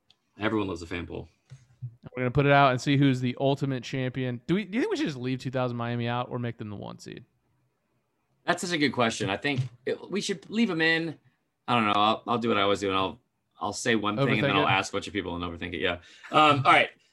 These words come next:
Speaker 1: That's, that is gonna be it for the show. Um, I thought that was good. I, we'll
Speaker 2: Yeah.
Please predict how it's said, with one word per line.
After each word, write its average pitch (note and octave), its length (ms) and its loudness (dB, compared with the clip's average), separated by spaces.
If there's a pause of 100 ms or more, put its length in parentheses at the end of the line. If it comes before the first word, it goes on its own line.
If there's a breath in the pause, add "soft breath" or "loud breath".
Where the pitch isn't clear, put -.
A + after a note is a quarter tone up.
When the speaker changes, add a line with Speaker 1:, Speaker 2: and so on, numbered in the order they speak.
(380)
Speaker 1:
That's, E3 260 8 (100)
that F#3 180 4
is G3+ 100 -2
gonna G3+ 140 0
be F#3+ 160 0
it F3+ 140 -2
for F3 60 -8
the E3+ 80 -4
show. E3+ 420 -2 (180)
Um, A#2 540 2 (160)
I A2+ 80 0
thought - 180 -4
that E3 80 -2
was B2+ 140 -6
good. - 360 -2 (220)
I, E2 120 -8 (120)
we'll A#2+ 160 0
Speaker 2:
Yeah. C#3+ 160 2